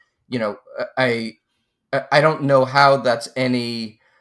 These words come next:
more or less sort of honorable than, than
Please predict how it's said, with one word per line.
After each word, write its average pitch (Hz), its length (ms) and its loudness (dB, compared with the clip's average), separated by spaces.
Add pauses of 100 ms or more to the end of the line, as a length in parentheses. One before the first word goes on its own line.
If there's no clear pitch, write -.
(300)
more 139 560 0
or 117 640 -4
less 120 720 -4
sort 120 260 -8
of 104 160 -12
honorable 120 720 -2
than, 104 600 -6 (1200)
than 117 360 -6